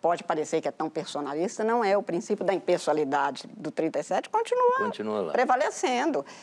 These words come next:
Speaker 1: Eu acho que se vai levar em consideração sempre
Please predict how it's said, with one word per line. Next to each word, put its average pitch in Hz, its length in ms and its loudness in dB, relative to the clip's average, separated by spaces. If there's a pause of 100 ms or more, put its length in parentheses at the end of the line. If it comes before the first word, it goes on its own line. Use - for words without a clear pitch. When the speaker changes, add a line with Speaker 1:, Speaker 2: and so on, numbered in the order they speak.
(140)
Speaker 1:
Eu 196 140 6
acho 170 200 0
que - 60 -14
se - 120 -4
vai 165 180 0
levar 165 240 0
em 160 40 -6
consideração 165 640 -2
sempre 196 640 -2